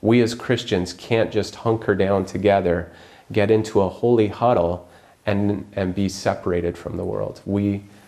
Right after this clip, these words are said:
are sent by Jesus into the world. He says in John seventeen, I actually have it here, uh, he writes this, "As you sent me into the world,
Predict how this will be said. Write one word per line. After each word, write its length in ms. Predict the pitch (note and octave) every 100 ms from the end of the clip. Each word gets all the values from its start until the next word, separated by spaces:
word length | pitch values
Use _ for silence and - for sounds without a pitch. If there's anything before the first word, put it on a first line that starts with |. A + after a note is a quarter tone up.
| - -
are 160 | F#2+
sent 460 | F#2 - A2+ A#2 -
by 140 | F2+
Jesus 480 | F2+ F#2+ F#2 F#2 F2+
into 360 | - G2 F#2+ -
the 80 | F2+
world. 320 | F2+ F2 E2+
He 160 | -
says 300 | F#2+ G#2+ G2+
in 100 | F#2+
John 280 | F2+ F#2 F#2
seventeen, 500 | - F#2 F2+ F2 F#2+
I 100 | F2
actually 280 | F#2+ - F#2+
have 120 | F#2
it 120 | F2+
here, 420 | - G#2 G2 E2 - _ _ _ _ _ _ _ _ _ _ -
uh, 380 | G#2 F#2+ F#2+ F#2
he 240 | - A2
writes 340 | G2+ F#2+ F#2 -
this, 400 | F#2+ F2+ - - - _ _ - - - -
"As 260 | A#2 A#2+
you 140 | B2+ B2+
sent 400 | - A#2+ G2+ G2+
me 400 | A2 C3+ C3 G#2
into 260 | G2 -
the 100 | F#2
world, 440 | F2+ F2+ F2 F2